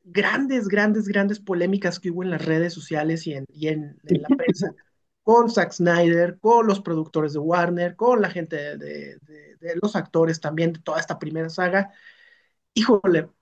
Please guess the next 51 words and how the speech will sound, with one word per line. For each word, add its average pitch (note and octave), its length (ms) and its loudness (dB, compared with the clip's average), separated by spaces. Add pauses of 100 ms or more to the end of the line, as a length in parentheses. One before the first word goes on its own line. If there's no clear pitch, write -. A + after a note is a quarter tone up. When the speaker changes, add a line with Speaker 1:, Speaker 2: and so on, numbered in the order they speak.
Speaker 1:
por F#3+ 200 -10
todos A#3 260 2
lados A#3 220 4
yo A3+ 100 4
veo A3+ 100 2
una A3+ 120 0
empresa G#3+ 360 -2
que G3+ 80 -6
enfrentó F3+ 360 -2
muchos G3 360 0
problemas E3+ 600 0 (380)
y E3+ 120 0
ya G3 180 6
era G#3+ 220 2
como E3 340 -8
un F#3+ 380 -12
pez G3+ 260 2
herido G3 300 6
en G3 80 4
el D#3+ 140 0
mar E3+ 300 -4 (100)
al D#3+ 180 -4
que E3 100 -10
sencillamente F#3 560 -6
se G3+ 80 -10
le - 100 -10
empezaron E3 440 -14
a E3 40 -8
acercar D#3+ 320 -14
varios E3 260 -4
tiburones. D#3+ 460 -12 (600)
Por F#3+ 120 2
ahí G3 120 8
llegó G3 220 8
la F#3+ 100 10
oferta F#3+ 340 2
de E3 80 2
Paramount, G3 600 0
que C#3+ 360 -8
la D#3+ 220 4
rechazaron F3 720 2
y F#3+ 160 4
es G#3+ 140 4
más G3+ 260 2
alta G3 220 0
al F#3+ 60 0
día F#3 180 0
de F#3 100 -4
hoy. F3+ 160 -6
Paramount A#3+ 540 0
ofrece F3 320 -10